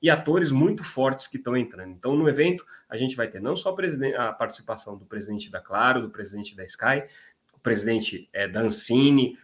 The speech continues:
é, do conselheiro da Anatel, Moisés Moreira, que tá cuidando do combate à pirataria, que é um tema super relevante, mas a gente vai ter participação também da Amazon Prime Video, a gente vai ter participação do Globoplay,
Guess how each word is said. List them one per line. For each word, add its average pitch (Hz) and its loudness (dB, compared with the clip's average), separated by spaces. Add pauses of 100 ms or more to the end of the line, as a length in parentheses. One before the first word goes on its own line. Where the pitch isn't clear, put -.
(120)
é, 107 -4
do 104 -10
conselheiro 110 -4
da 110 -6
Anatel, 110 -2
Moisés 107 -4
Moreira, 117 2
que - -8
tá 98 -12
cuidando 107 -4
do 104 -12
combate 101 -4
à - -20
pirataria, 98 -8
que 120 -14
é 104 -14
um 101 -16
tema 104 -12
super 135 -6
relevante, 107 -4 (320)
mas 135 4
a 143 6
gente 139 2
vai 117 -2
ter 113 -6
participação 107 -6
também 98 -14
da 95 -4
Amazon 131 0
Prime 131 -2
Video, 107 -4
a - -8
gente 101 -12
vai 101 -4
ter - -16
participação 92 -14
do 82 -20
Globoplay, 113 -2